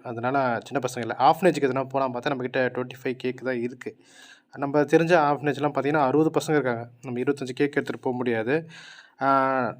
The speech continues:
நாங்க என்ன பண்ணோம்னா, இதை விட கம்மியான கேக் வாங்கலாம் பார்த்தா, கேக்கில் கொஞ்சம் ப்ராப்ளம் இருக்கு. கேக் கொஞ்சம் காஸ்ட்லியா, கொஞ்சம் நல்லா இருந்தா தான்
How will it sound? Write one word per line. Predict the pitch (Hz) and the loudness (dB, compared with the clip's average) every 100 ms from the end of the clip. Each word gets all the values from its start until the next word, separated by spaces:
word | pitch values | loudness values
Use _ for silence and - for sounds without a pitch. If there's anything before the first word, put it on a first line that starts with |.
| - | -4
நாங்க | 147 151 | 0 2
என்ன | 147 165 165 | 4 4 4
பண்ணோம்னா, | 143 139 156 151 139 131 127 - _ _ _ _ - - | 2 2 4 4 4 0 -6 -14 _ _ _ _ -18 -2
இதை | 151 170 | 4 6
விட | 180 | 6
கம்மியான | 156 156 165 165 | 4 4 4 4
கேக் | 160 151 143 | 4 2 0
வாங்கலாம் | 139 139 131 | 0 0 -2
பார்த்தா, | 131 160 165 | -2 0 2
கேக்கில் | 165 156 | 0 0
கொஞ்சம் | 143 123 120 120 | -2 -2 -4 0
ப்ராப்ளம் | 135 135 123 | 0 2 -2
இருக்கு. | 117 135 131 | -2 -2 -2
கேக் | 139 143 | 0 -2
கொஞ்சம் | 131 123 - 160 165 - - _ _ - | -2 -6 0 0 0 -12 -20 _ _ 0
காஸ்ட்லியா, | 147 - 147 147 151 - - | 2 2 2 4 4 2 -6
கொஞ்சம் | 127 123 120 | -4 -2 0
நல்லா | 123 139 147 | 2 4 4
இருந்தா | 139 139 135 | 4 2 4
தான் | 139 175 - | 4 2 0